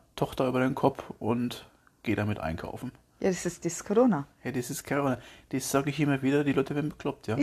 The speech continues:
Speaker 2: Ja, genau.
Speaker 1: Die Angela Merkel, die macht uns wahnsinnig, ja?
Speaker 2: Ja. Also, zu diesem Thema haben wir einen
Speaker 1: Und vergesst den Rallye-Streifen nicht, weil der Rallye-Streifen erst den Schutz liefert
Speaker 2: Oh.
Speaker 1: beim Tanga. <laughs>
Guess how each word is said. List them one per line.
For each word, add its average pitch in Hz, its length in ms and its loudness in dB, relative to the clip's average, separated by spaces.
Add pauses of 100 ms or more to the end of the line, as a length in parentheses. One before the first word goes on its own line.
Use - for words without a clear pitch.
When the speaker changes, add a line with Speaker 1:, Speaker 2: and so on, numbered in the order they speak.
(100)
Speaker 2:
Ja, 185 260 6
genau. 214 360 0 (200)
Speaker 1:
Die 127 100 8
Angela 135 340 6
Merkel, 120 320 0
die 127 80 0
macht 131 180 -6
uns 156 160 -6
wahnsinnig, 143 420 -4
ja? 120 160 -6 (500)
Speaker 2:
Ja. - 240 -6 (1700)
Also, 165 420 8 (340)
zu - 160 -2
diesem 247 300 4
Thema 214 500 6 (540)
haben 202 160 0
wir 208 140 6
einen 190 420 4 (140)
Speaker 1:
Und 98 200 0
vergesst 107 400 2
den 95 80 2
Rallye-Streifen 95 680 0
nicht, 80 260 -8 (560)
weil 101 140 2
der 92 160 4
Rallye-Streifen 107 640 2
erst 98 340 -2 (280)
den 95 120 2
Schutz - 420 4
liefert - 460 -2
Speaker 2:
Oh. - 40 0 (340)
Speaker 1:
beim 90 180 8
Tanga. 82 500 -2
<laughs> - 40 -14